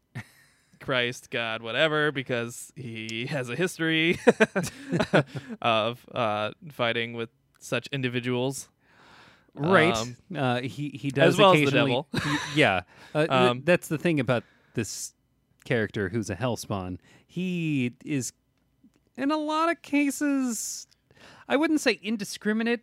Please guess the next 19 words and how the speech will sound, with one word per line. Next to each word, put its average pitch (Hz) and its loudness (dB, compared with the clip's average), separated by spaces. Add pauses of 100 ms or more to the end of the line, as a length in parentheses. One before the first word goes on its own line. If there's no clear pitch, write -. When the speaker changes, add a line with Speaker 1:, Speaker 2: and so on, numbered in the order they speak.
(140)
Speaker 2:
about 170 -2
which 156 -6
side 180 -2
he 180 -10
fights, 170 -2
because 151 -4
he's 180 -10
fought 190 -2
both 131 -6
demons 90 -6 (100)
and 196 -2
angels - -12 (120)
Speaker 1:
Yeah. 117 -14 (160)
Speaker 2:
for 113 -2
the 98 -8
sake 117 -6
of, 95 -8
you 110 -6
know 85 -10